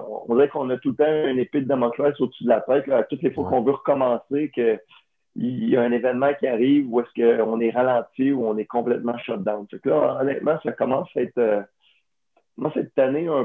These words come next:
Speaker 1: peu, mais c'est ça. Je veux dire, euh, on est tous dans le même bateau.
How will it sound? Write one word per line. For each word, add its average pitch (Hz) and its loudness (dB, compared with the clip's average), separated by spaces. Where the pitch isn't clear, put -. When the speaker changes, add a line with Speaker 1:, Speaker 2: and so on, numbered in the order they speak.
Speaker 1:
peu, 127 2
mais 107 -2
c'est 117 -2
ça. 127 0
Je 101 -6
veux 98 -4
dire, 101 -2
euh, 95 -4
on 110 0
est 117 2
tous 147 2
dans 127 0
le 123 -4
même 127 -4
bateau. 120 0